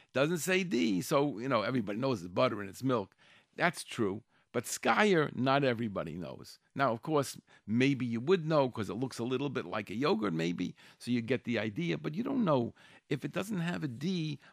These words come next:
a lot of people think that this is imitation.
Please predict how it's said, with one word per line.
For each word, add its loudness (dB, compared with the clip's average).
a -2
lot 4
of -6
people -4
think -2
that -6
this -2
is -6
imitation. -6